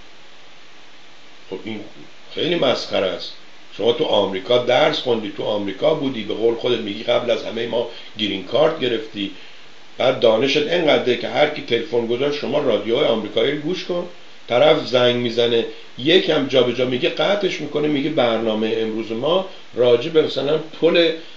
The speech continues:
دبلیو دبلیو بریج، ویلسون وود-، وود-، وودورد ویلسون بریج و روزای، اه، مموریال، مموریال ویکنده و اون روزای دیگه‌ش هم نه. یعنی اینا اینقدر سورت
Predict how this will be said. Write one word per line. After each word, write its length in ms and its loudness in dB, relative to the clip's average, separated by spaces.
دبلیو 400 2
دبلیو 440 4
بریج، 460 0
ویلسون 380 -2
وود-، 460 -6
وود-، 180 0
وودورد 480 -2
ویلسون 360 -4
بریج 300 0
و 80 4
روزای، 680 6
اه، 280 0
مموریال، 580 4
مموریال 580 4
ویکنده 720 2
و 20 0
اون 220 2
روزای 280 6
دیگه‌ش 320 4
هم 180 4
نه. 260 4
یعنی 200 2
اینا 400 2
اینقدر 540 2
سورت 200 2